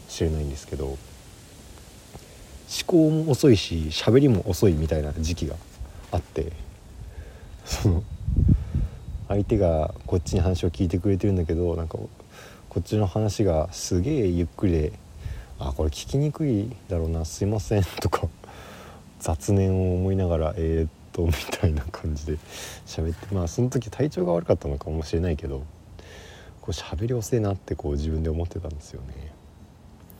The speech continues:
で、まあ、昨日と、まあ、今日も、まあ、中エムシーとかでね、こうライブのトークをする時間があったり、楽屋と、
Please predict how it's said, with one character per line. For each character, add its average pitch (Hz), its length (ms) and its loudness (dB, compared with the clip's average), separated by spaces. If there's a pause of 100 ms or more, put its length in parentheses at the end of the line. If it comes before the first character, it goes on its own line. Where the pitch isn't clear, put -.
(1080)
で、 107 640 2 (320)
ま 107 60 -2
あ、 92 80 -2
昨 - 180 -2
日 120 320 4
と、 80 400 0 (320)
ま 90 80 -6
あ、 80 80 -6
今 101 300 2
日 78 60 0
も、 76 360 0 (1300)
ま 82 60 -6
あ、 80 40 -4
中 82 340 0
エ 95 80 6
ム 98 160 4
シ 90 220 0
ー 78 40 0
と - 140 -8
か - 140 -10
で 76 100 -6
ね、 104 240 -2 (280)
こ 71 320 -4
う - 20 -2
ラ 78 120 0
イ 78 80 2
ブ 76 160 -2
の 76 160 0
ト 92 220 2
ー 76 40 2
ク - 160 -8
を 69 60 -2
す - 160 -10
る 73 100 -4
時 73 140 -8
間 73 220 -4
が 78 80 -2
あ 80 40 -2
っ 78 40 -4 (120)
た 73 80 -8
り、 76 120 -8 (1200)
楽 71 220 0
屋 85 120 2
と、 78 320 -4